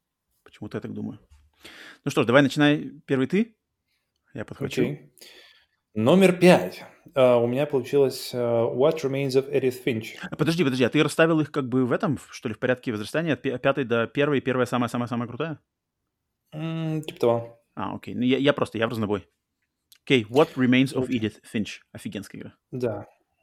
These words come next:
Speaker 2: Мгм. То есть, э, я не помню, слышал о ней или нет к, э, к моменту её, то есть, когда я её увидел в плюсе, потому что и этих игр как-то о-, очень много одно время было. То есть все вот этих вот, э,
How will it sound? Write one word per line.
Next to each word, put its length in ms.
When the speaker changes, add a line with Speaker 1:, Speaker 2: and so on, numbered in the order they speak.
Speaker 2:
Мгм. 580
То 140
есть, 380
э, 460
я 80
не 60
помню, 200
слышал 280
о 40
ней 160
или 80
нет 180
к, 60
э, 280
к 80
моменту 380
её, 480
то 80
есть, 100
когда 220
я 100
её 160
увидел 460
в 100
плюсе, 380
потому 220
что 200
и 80
этих 220
игр 400
как-то 240
о-, 300
очень 260
много 240
одно 120
время 240
было. 520
То 140
есть 120
все 220
вот 120
этих 220
вот, 300
э, 260